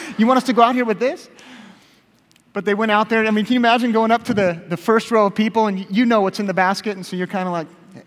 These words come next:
"Yeah, eat up." <laughs> You know, what do you say, you know? But I think it was just like we saw when Elijah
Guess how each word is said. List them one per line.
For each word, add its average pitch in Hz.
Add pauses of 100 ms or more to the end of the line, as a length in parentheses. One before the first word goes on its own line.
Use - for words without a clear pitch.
(140)
"Yeah, -
eat 185
up." 294 (240)
<laughs> -
You 208
know, 190
what 220
do 311
you 262
say, -
you 175
know? 196 (2000)
But 190
I 226
think 254
it 233
was 202
just 220
like 208
we 196
saw 196
when 165 (340)
Elijah 170